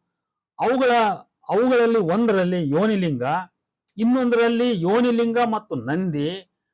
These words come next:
ಮತ್ತೊಂದರಲ್ಲಿ ಕಪ್ಪು ಯೋನಿಲಿಂಗ ಹಾಗೂ ನಾಗರಗಳಿವೆ. ಬೆನಾರಸ್ನಲ್ಲಿ ಹದಿನೆಂಟುನೂರ ಎಂಬತ್ನಾಲ್ಕರಲ್ಲಿದ್ದ ಒಂದುನೂರ ಐವತ್ತೊಂಬತ್ತು ಯೋಗಿಗಳಲ್ಲಿ ಅರವತ್ಮೂರು ಜನ ಹೆಂಗಸರಿದ್ರಂತೆ. ನೇಪಾಳದ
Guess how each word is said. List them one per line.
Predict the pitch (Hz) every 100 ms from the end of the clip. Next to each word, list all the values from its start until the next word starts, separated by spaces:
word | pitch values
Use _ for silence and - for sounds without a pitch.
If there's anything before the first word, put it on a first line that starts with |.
| _
ಮತ್ತೊಂದರಲ್ಲಿ | 180 202 254 247 233 233 233 240
ಕಪ್ಪು | - 226 233 262
ಯೋನಿಲಿಂಗ | 233 233 220 214 220 240
ಹಾಗೂ | 190 196 220 262 143
ನಾಗರಗಳಿವೆ. | 143 180 185 165 131 107 92 _ _ _ _
ಬೆನಾರಸ್ನಲ್ಲಿ | 123 170 240 262 254 233 190 180 190
ಹದಿನೆಂಟುನೂರ | 156 156 170 247 226 226 226 214
ಎಂಬತ್ನಾಲ್ಕರಲ್ಲಿದ್ದ | 156 202 226 196 202 233 226 196 185 143 147
ಒಂದುನೂರ | 135 165 220 226 226 226 196
ಐವತ್ತೊಂಬತ್ತು | 147 214 254 254 220 208 208 - 180
ಯೋಗಿಗಳಲ್ಲಿ | 180 220 220 190 160 147 175 175 _ _ -
ಅರವತ್ಮೂರು | 160 226 254 254 233 226 214
ಜನ | 202
ಹೆಂಗಸರಿದ್ರಂತೆ. | 196 175 202 180 165 131 107 _ _ _ _ _ _ _ _ _ _ _ - _ _ _ _ _ _ _ -
ನೇಪಾಳದ | 151 220 262 262 247 220